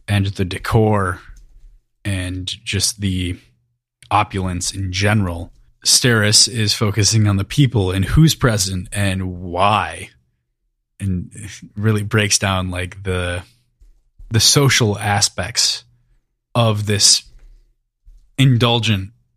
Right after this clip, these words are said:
event. Like, it, it's a lot more varied, uh, not varied, but a lot deeper than just the indulgence that's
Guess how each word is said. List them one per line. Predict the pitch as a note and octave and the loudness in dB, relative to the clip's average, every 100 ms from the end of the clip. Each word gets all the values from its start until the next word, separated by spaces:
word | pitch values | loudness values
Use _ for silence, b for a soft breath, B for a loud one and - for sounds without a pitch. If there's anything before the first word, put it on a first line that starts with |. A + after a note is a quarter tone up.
| _ | _
event. | G#2+ A#2 C3 G2 - _ _ _ _ _ | -2 2 2 0 -8 _ _ _ _ _
Like, | A2+ F#2+ | -10 -6
it, | G#2+ G#2 | -4 -4
it's | G#2+ - | -4 -4
a | |
lot | G2+ G2+ G2+ | -2 0 0
more | G#2 G2 F#2 F#2 F#2 - _ _ - | -2 -2 -2 -4 -6 -12 _ _ -6
varied, | A2 G#2 G2 F#2+ F#2+ | 0 2 2 0 -4
uh, | - G2+ F#2+ | -6 -10 -8
not | A#2 B2 C3 G2+ | -2 2 2 0
varied, | G#2 F#2+ F#2 F#2 | -4 -4 -4 -4
but | G2 F#2 _ b b b | -4 -4 _ b b b
a | B2 | 2
lot | B2+ A#2+ A2+ | 2 0 -4
deeper | A#2 G#2+ G2 F2+ F2+ _ | -2 -2 -4 -8 -10 _
than | - G2+ | -2 -2
just | F#2+ F2+ - - - - _ - _ _ _ _ _ _ _ _ | 0 -2 -2 -2 -4 -8 _ -20 _ _ _ _ _ _ _ _
the | A#2 G2 | -2 -2
indulgence | F#2 F#2+ F#2 F#2 E2+ F2 | 0 0 -2 -4 -6 -6
that's | - F2 F2 - - | -4 -4 -2 -4 -4